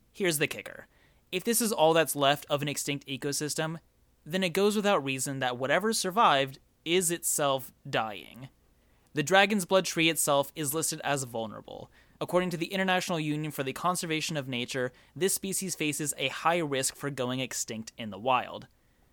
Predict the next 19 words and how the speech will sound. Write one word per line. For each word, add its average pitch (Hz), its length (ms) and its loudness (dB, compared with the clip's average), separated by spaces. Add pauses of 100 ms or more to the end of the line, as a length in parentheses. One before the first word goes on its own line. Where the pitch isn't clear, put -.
(180)
Maybe 170 280 2
you're 170 100 2
thinking, 160 480 -2 (720)
"What 202 200 4
does 180 140 4
this 151 220 0
matter? 110 360 -12 (360)
It's 202 180 -2
one 214 260 2
tree 175 280 2
that 151 180 0
grows 143 300 0
on 131 160 -6
a 113 80 -8
single 185 400 2
island 135 400 2
that 123 160 -6
before 320 260 -4
today, 247 460 2